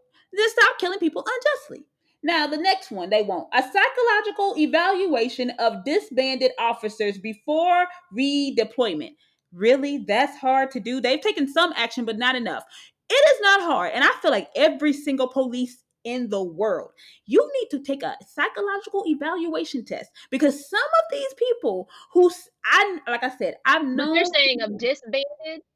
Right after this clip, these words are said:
Speaker 2: a psychological test of the ones that are kicked out of the force?
Speaker 1: Yes, because why were you kicked out? Because, uh, these people who are kicked out, they get kicked out and they've killed people.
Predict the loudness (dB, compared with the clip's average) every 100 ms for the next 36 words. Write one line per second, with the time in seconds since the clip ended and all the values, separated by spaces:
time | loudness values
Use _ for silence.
0 | _ -12 -10 -8 -8 -12 -12 -10 -8 -6
1 | -6 -6 -6 -6 -6 -8 -10 -6 -6 -6
2 | -4 -2 -2 -4 -6 -6 -12 -10 -14 _
3 | _ 0 2 2 0 2 4 4 4 4
4 | 4 2 -2 -2 -2 -2 -2 -2 -10 _
5 | _ _ -2 4 6 6 4 -4 -6 -6
6 | -2 0 2 0 2 0 0 -6 -2 0
7 | 0 -2 -12 0 2 2 -2 -4 -4 0
8 | 0 0 0 0 0 0 0 0 -2 0
9 | -4 -4